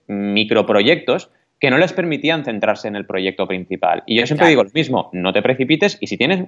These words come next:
Speaker 1: otros microproyectos en tu propia empresa, oye, priorízalos, acábalos y ponte con el crowdfunding cuando realmente sea necesario. Es la diferencia entre un cliente, tú también te debes encontrar con ello, ¿no?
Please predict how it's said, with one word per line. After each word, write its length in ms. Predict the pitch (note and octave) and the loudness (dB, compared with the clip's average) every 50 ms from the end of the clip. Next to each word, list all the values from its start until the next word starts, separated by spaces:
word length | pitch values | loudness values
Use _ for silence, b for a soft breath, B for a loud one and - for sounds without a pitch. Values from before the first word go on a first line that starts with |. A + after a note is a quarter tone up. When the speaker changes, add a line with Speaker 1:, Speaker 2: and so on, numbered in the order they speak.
| - | -4
Speaker 1:
otros 340 | - C#3+ C#3+ C#3+ D#3+ C#3+ C#3+ | 0 0 2 2 2 0 0
microproyectos 920 | D3 C#3+ C#3+ C#3 C3+ C3 B2+ B2 B2+ B2+ C3+ D3 D3+ - - G2 F#2 - G2 | 0 -2 0 0 -2 0 0 0 0 2 0 0 -2 -2 -2 -6 -4 -4 -4
en 120 | F#2+ F2+ | -6 -6
tu 140 | - - F2 | -6 -8 -4
propia 300 | - G#2+ A2 G#2 A2 G#2+ | 2 2 2 4 4 2
empresa, 500 | G#2+ G#2 G#2+ C#3+ E3+ D#3+ - E3+ G3 B B B B B B | 0 2 2 2 2 2 2 -2 -4 B B B B B B
oye, 400 | - G2+ C3 D3+ A2 - - - | -2 2 2 2 2 0 -2 -6
priorízalos, 880 | - G2+ F#2 - G#2+ A#2+ A#2+ C#3+ C#3 D#3+ E3+ E3+ F#3+ A3 G#3+ - - _ _ _ _ _ | -2 -2 0 2 2 2 4 4 4 6 6 4 4 2 0 -6 -14 _ _ _ _ _
acábalos 760 | - - G#2+ - G#2+ A2+ C3 C#3 C#3+ D3+ E3+ G#3 G#3 - - _ _ - | -20 -8 -2 0 2 4 4 4 4 2 0 -2 -4 -10 -20 _ _ -14
y 120 | A#2 G2+ | -14 -10
ponte 340 | - - C3 D3 C#3+ F3+ F3 | -6 -6 -6 -4 -4 -6 -6
con 120 | F3+ E3+ | -4 -6
el 60 | D#3 D3 | -4 -2
crowdfunding 380 | - D3 C#3 - D#3 E3+ F3 | -2 -4 -2 -4 -6 -8 -6
cuando 180 | C#3+ C3+ A#2+ A#2 | -6 -6 -6 -2
realmente 360 | A#2 A#2+ A#2+ B2 B2+ B2+ D3+ - | -2 -2 -2 -2 -4 -4 -4 -4
sea 100 | - A#2+ | -4 -6
necesario. 540 | G#2 F#2+ - F2 - G#2 G2+ F#2 F2+ E2 D2 b b b b b b | -6 -4 -8 -8 -2 0 0 0 0 -4 -6 b b b b b b
Es 120 | b C#3+ D#3 | b 4 4
la 80 | G3 | 6
diferencia 400 | G#3 F#3+ - F3 F3+ F3+ E3 G#3 G3+ | 4 4 4 2 2 2 0 -2 -4
entre 160 | F3 D3+ D3+ | -2 -2 -2
un 80 | D#3 | -2
cliente, 540 | C#3+ D3+ D3 D3 D3 C#3+ D#3 D3+ D3 - - - _ _ - | -2 -2 -2 -2 0 0 0 0 -2 -4 -14 -20 _ _ -10
tú 80 | - | -4
también 200 | C#3 C3+ C#3+ C#3 | -2 0 0 2
te 60 | C3+ B2+ | 2 2
debes 180 | A#2 A#2 A2 | 2 2 2
encontrar 320 | A#2+ G#2+ G2+ F#2+ G2 G2 F#2 | -2 -6 -6 0 0 -2 -2
con 140 | F#2+ G#2 | 0 -2
ello, 180 | A#2 G#2+ F2 F2+ | -2 -2 -2 -4
¿no? 140 | A#2+ D3+ | -6 -8